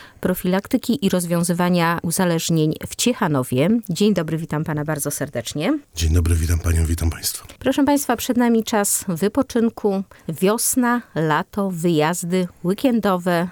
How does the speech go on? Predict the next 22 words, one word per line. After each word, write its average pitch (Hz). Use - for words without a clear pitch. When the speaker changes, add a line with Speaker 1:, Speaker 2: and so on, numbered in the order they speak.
Speaker 1:
wyjazdy 151
wakacyjne 196
i 180
co 233
się 196
z -
tym 190
wiąże. 165
Niestety 214
eksperymentowanie, 196
niestety 185
próbowanie 196
różnych 175
substancji 196
odurzających 165
przez -
młodzież, 151
może -
też -
przez -
dorosłych. 185
I 233